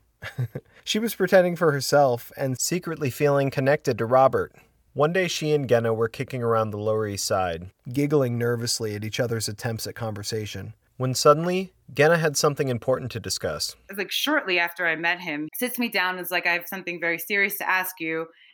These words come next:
Speaker 2: And then he explains his family's story.
Speaker 1: They sat on a bench, Rosie smoking cigarettes and fighting to understand.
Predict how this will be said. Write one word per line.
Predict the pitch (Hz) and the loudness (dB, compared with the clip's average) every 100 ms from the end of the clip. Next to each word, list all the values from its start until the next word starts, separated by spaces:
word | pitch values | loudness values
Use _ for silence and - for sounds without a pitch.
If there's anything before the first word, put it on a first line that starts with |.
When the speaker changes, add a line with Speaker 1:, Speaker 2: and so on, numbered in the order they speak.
| - | -10
Speaker 2:
And | 208 | -4
then | 214 | 0
he | 226 | 0
explains | 208 - - 190 185 180 175 175 - | -2 -4 -10 -4 0 0 -4 -10 -16
his | 185 196 - | -8 -8 -8
family's | - 208 202 196 190 - | -4 -2 -2 -4 -6 -6
story. | - 202 190 185 180 175 175 - _ | -10 -6 -4 -2 0 0 -2 -6 _
Speaker 1:
They | 156 | 0
sat | 147 160 151 | 6 8 8
on | 151 | 6
a | 135 | 2
bench, | 123 120 117 - - _ _ - | 2 0 -4 -12 -16 _ _ 0
Rosie | 139 139 139 | 2 2 0
smoking | - 131 127 127 | -2 -2 -2 -4
cigarettes | - 120 110 107 107 - | -4 -4 -2 -4 -4 -6
and | 110 | -4
fighting | 117 110 113 | -2 -2 -4
to | 113 | -6
understand. | 107 110 - 107 101 104 | -6 -6 -6 -8 -8 -10